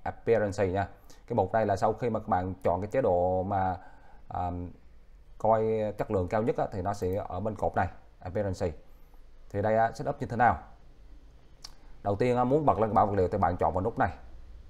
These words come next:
Nút này là replace this asset này, chọn vào đây. Sau đó là chọn đến application, à, library,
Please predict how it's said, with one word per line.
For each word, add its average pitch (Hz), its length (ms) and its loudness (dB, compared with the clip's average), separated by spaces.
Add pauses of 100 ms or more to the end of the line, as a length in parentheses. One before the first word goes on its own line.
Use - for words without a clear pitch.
(120)
Nút 131 100 -8
này 123 140 2
là 95 100 2
replace 101 480 2
this 123 160 -4 (240)
asset 117 300 -2
này, 92 120 -2 (420)
chọn 82 120 -4
vào 87 60 -2
đây. 92 160 2 (560)
Sau - 160 2
đó 113 120 8
là 139 120 6
chọn 92 280 0
đến 120 220 0 (280)
application, 98 840 0
à, 90 240 0
library, 101 400 2